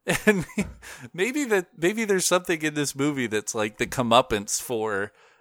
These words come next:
the, for the zombie-esque lifestyle that we live as s-, extremely privileged Americans in this world.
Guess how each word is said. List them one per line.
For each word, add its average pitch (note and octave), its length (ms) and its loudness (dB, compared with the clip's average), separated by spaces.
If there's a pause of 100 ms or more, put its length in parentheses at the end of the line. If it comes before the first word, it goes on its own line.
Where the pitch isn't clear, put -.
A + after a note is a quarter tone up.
the, G#2 600 -4 (420)
for A#2 260 0
the G#2+ 160 2
zombie-esque A2 920 4
lifestyle F#2+ 720 2
that F#2+ 160 -2
we G2 120 -4
live G#2 480 2
as F2+ 380 -4
s-, - 260 -10
extremely A#2+ 800 2
privileged G#2 560 0
Americans F#2+ 600 0
in D#2+ 100 -6
this E2+ 180 -6
world. E2 460 -8